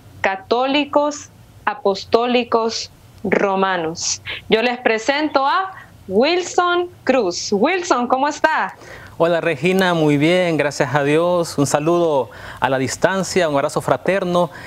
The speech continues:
Speaker 2: y un saludo también a los que nos ven y nos escuchan por Suyapa Medios y por las distintas plataformas de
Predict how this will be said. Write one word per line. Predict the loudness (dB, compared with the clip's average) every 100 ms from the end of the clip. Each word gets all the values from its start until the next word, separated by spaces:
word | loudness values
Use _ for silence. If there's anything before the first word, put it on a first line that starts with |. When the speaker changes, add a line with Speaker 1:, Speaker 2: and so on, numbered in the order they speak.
| -6 0
Speaker 2:
y |
un | 2
saludo | 2 0 0
también | 0 2 2 2 2
a | 2
los | 0 -2
que | 0
nos | 2 2
ven | 2
y | 2
nos | 2
escuchan | 0 -2 -2 0 -2 0 -2 -2 -6 -2
por | 0 0 0
Suyapa | -2 0 0
Medios | 0 2 2 0 -2
y |
por | -2 0
las | 0 0
distintas | -4 0 0 0 0
plataformas | -2 -2 -4 0 0 0 0 0 0 -6 -14 -16 -16 -10
de | -2 2 2 2